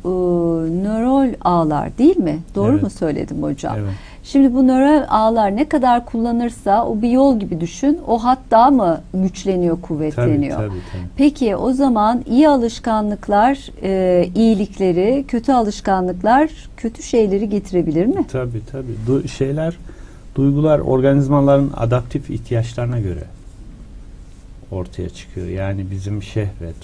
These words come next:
Speaker 2: oyun, bakım verme, bakım alma gibi çeşitli, e, adlandırılmış basit duygularımız var.
Speaker 1: Evet.
Speaker 2: Aslında bu duygulara göre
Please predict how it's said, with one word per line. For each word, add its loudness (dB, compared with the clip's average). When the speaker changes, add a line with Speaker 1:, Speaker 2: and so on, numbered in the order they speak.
Speaker 2:
oyun, -4
bakım -8
verme, -10
bakım -10
alma -10
gibi -8
çeşitli, -10
e, -10
adlandırılmış -10
basit -8
duygularımız -4
var. -12
Speaker 1:
Evet. 0
Speaker 2:
Aslında -6
bu -6
duygulara 4
göre -4